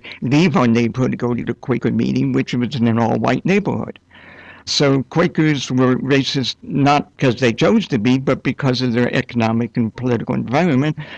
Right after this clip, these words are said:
dictated it. And so when I went to college, I had people say to me, "How come you're spending all your time with them?"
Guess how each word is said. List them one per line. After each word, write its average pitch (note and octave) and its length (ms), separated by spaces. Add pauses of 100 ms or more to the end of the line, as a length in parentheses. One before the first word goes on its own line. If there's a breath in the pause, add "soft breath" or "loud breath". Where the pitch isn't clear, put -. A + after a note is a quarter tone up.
(120)
dictated - 680
it. - 160 (460 loud breath)
And D3 100
so C#3+ 320
when C#3 260
I C#3+ 100
went D#3 240
to C3+ 80
college, F3 640 (400 loud breath)
I D3 200
had C#3+ 240
people D#3+ 300
say C3+ 240
to B2+ 80
me, C3 180
"How F#3 180
come B3 260
you're D3+ 80
spending D3+ 400
all D3+ 160
your D3 80
time D3 320
with A#2 240
them?" C3+ 400